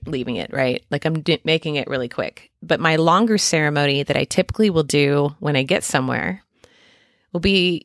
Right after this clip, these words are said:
of course, usually a natural space for me 'cause that's where I like it, you know? It's not gonna be at a downtown area, but if you're kinda, like, loving the city thing,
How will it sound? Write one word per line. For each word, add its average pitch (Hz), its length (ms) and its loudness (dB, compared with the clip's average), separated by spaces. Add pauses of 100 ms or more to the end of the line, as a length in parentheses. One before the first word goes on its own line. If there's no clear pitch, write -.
of - 80 -12
course, 233 300 2
usually 202 320 4
a 151 40 2
natural 135 340 0
space - 320 -6
for 147 80 -6
me 147 160 0
'cause 143 120 -6
that's 143 200 -2
where 165 100 4
I 151 80 4
like 127 320 0
it, 190 240 -2 (160)
you 180 100 -2
know? 185 380 4 (140)
It's - 160 -6
not 175 100 -2
gonna 175 140 0
be 160 120 0
at 156 80 4
a 139 60 0
downtown 139 800 0
area, 151 320 2
but 135 160 0
if 131 120 -4
you're 262 260 0
kinda, 311 220 -2
like, 277 160 0
loving 202 300 2
the 214 80 2
city 233 360 0
thing, 240 500 0